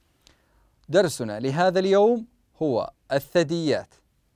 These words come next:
درسنا لهذا اليوم هو الثدييات. الهدف العام أن يتعرف الطالب على عالم الثدييات. الأهداف الخاصة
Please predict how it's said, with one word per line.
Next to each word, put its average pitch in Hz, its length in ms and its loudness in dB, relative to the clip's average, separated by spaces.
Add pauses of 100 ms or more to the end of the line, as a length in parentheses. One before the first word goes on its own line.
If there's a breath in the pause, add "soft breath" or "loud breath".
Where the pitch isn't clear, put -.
(140)
درسنا 123 440 -2
لهذا 131 460 0
اليوم 180 420 0 (520)
هو 139 500 2 (140)
الثدييات. 143 640 -4 (1400)
الهدف 165 440 2
العام 175 640 0 (720)
أن 147 160 0
يتعرف 123 760 0
الطالب 175 640 4 (420)
على 131 300 0
عالم 143 760 0
الثدييات. 165 720 -4 (920)
الأهداف 135 600 0
الخاصة 139 720 0